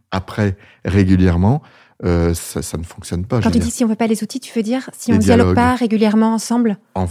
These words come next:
Speaker 1: on dialogue
Speaker 2: d'accord.
Speaker 1: pas, euh, de façon sécurisée, parce que moi, j'ai tellement eu d'insécurité enfant, et elle aussi, en fait, on a,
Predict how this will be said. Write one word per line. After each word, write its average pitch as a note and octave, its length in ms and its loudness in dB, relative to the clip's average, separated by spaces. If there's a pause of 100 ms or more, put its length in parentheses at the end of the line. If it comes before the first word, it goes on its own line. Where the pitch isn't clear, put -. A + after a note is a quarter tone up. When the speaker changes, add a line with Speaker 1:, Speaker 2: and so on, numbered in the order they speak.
Speaker 1:
on G#3 160 2
dialogue G2 260 0
Speaker 2:
d'accord. G#2+ 280 0
Speaker 1:
pas, - 60 -4
euh, F#2+ 60 2
de F#2 80 -4
façon G2+ 360 -6
sécurisée, G2+ 640 -2
parce - 140 -6
que - 100 -12
moi, D#3 180 -2
j'ai F2+ 180 -8
tellement D#3+ 440 -4
eu B2+ 80 0
d'insécurité A2 760 -4
enfant, G2+ 280 -2
et F#2 80 0
elle F#2 140 2
aussi, B2 400 -4
en - 40 -20
fait, - 200 -10
on F2+ 100 -4
a, E2+ 80 -2